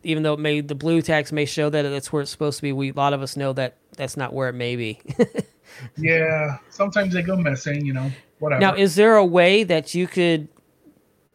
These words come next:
Speaker 1: put in, like, a radius area? And I don't know if this is a new feature coming up. Like, say I'm in Memphis, Tennessee, and it, I can go into there and it'll show me where,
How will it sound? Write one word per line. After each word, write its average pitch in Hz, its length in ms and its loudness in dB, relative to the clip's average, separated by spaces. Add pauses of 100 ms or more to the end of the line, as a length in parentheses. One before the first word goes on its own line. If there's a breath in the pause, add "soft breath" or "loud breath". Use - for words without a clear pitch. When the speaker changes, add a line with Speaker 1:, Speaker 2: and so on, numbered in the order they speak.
(140)
Speaker 1:
put 175 180 0
in, 170 100 2
like, 160 200 2
a 151 60 0
radius 165 540 0
area? 185 480 4
And 165 120 -6
I 151 40 0
don't 147 100 -2
know 151 60 -2
if 139 60 -4
this 147 200 -4
is 139 120 -8
a 147 40 -4
new 147 80 -2
feature 160 320 -2
coming 165 220 -2
up. 165 140 -4
Like, 139 260 -4 (200)
say 156 400 2
I'm 160 220 0
in 151 300 -2
Memphis, 160 360 -4
Tennessee, 151 540 -2 (320 loud breath)
and 151 260 0
it, 165 200 -2 (140)
I 151 140 0
can 151 120 -6
go 160 280 2
into 156 280 -2
there 160 200 2
and 147 80 -6
it'll 147 160 -2
show 165 220 -2
me 160 120 0
where, 151 540 0